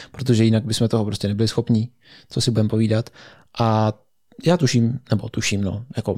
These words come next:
myslím si, že to budeme schopni jako organizátoři prostě trochu udržet. Otázka je, jak dlouho, ale minimálně, to jsem říkal i na schůzi, bych byl rád, kdybychom tohleto zkusili udržet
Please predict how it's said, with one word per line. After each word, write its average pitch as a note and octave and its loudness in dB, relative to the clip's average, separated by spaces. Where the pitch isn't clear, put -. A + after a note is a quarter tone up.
myslím G#2+ 0
si, A2+ -2
že G#2+ -2
to A2 0
budeme A2 0
schopni G#2+ -2
jako A2+ -2
organizátoři A2 0
prostě B2+ -6
trochu - -4
udržet. A#2+ 2
Otázka A2+ 0
je, A#2 4
jak A#2 2
dlouho, A#2 2
ale A#2 2
minimálně, A#2+ 4
to - -8
jsem A#2 0
říkal A2+ 0
i A#2 0
na A2 2
schůzi, A2+ 0
bych C3 2
byl B2 4
rád, A#2 4
kdybychom A#2+ -2
tohleto A2+ -2
zkusili - -2
udržet A#2 0